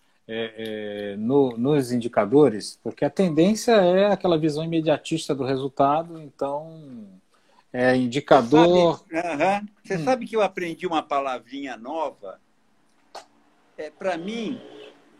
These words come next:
Speaker 2: Miss era Miss Universo, Miss Mundo, era Miss, né? É concurso de, concurso de beleza. Até que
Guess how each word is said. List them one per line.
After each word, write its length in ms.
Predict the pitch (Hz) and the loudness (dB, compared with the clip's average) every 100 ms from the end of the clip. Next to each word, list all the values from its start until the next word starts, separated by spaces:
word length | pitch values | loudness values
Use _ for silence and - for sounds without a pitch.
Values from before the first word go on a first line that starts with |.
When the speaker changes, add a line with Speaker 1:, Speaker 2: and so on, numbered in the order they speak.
| _ _ _ _ _ _ _ _ _ | _ _ _ _ _ _ _ _ _
Speaker 2:
Miss 720 | 165 139 208 220 - - - _ | -12 -4 -2 -2 -6 -20 -20 _
era 220 | 143 151 151 | -4 0 0
Miss 280 | 156 143 | 0 0
Universo, 1120 | 175 180 170 135 151 160 160 151 127 - 165 151 _ _ _ _ _ _ | -2 -4 -2 2 2 4 2 -2 -12 -14 -14 -14 _ _ _ _ _ _
Miss 320 | 135 131 135 | -10 -8 -8
Mundo, 1000 | 123 127 139 151 156 160 156 143 151 151 - _ _ _ _ _ _ _ | -2 0 2 2 2 0 -4 -6 -8 -10 -18 _ _ _ _ _ _ _
era 220 | - 156 240 | -6 -2 0
Miss, 400 | 214 - - 110 | -2 -4 -10 -14
né? 380 | 117 147 180 _ - | -6 -4 -6 _ -18
É 80 | 127 | -12
concurso 540 | 156 151 185 190 196 | -8 -6 -4 -6 -6
de, 320 | 190 180 170 | -8 -8 -8
concurso 400 | - 160 175 202 | -4 -4 -2 -6
de 80 | - | -2
beleza. 640 | 196 196 147 135 - 92 - _ _ _ _ _ _ _ _ _ _ _ _ _ _ | 0 4 6 4 0 -16 -20 _ _ _ _ _ _ _ _ _ _ _ _ _ _
Até 320 | 185 - 240 | -8 -2 -2
que 640 | 208 - 226 220 208 185 | -2 -8 -8 -6 -2 -4